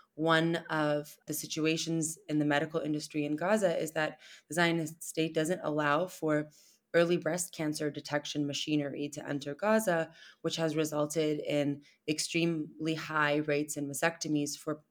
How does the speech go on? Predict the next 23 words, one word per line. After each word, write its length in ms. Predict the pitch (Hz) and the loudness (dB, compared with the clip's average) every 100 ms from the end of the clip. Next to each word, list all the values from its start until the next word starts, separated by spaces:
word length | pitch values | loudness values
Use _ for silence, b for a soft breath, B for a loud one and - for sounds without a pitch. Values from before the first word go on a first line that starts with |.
| 151 | 0
Palestinian 580 | 143 143 - 151 143 | 0 0 -2 0 0
women 240 | 151 160 156 | 0 0 0
who 160 | 143 | 0
live 300 | 151 208 240 | 4 4 4
there 400 | 170 156 147 151 B B B _ | 2 2 2 0 B B B _
because 760 | 175 - 175 165 165 156 - b b b | -4 0 4 6 6 2 -4 b b b
Palestinian 560 | - 160 156 - 160 151 | 2 4 4 0 0 0
hospitals 420 | 147 - 151 147 | -2 -2 0 2
are 80 | 147 | 0
not 220 | 147 147 - | 0 -2 -2
able 400 | 156 151 147 143 - | 0 2 0 0 -4
to 260 | 165 143 139 b b - | 0 0 -2 b b -6
detect 360 | 156 143 143 | -2 0 0
breast 240 | - 143 - | -2 -2 -4
cancer 600 | 143 139 - 143 139 147 - | -6 -6 -2 0 0 -2 -2
at 160 | 143 139 | -4 0
early 260 | 143 139 135 | -2 -2 -6
stages. 640 | - 151 151 - - - | -6 -4 -4 -6 -12 -14
Like, 120 | - _ - | -20 _ -2
and 320 | 175 170 165 - | 0 0 -2 0
there 300 | 185 180 175 | 6 8 8
are 60 | 170 - | 4 -2
countless 580 | - 180 185 - 170 | -6 -2 0 0 -2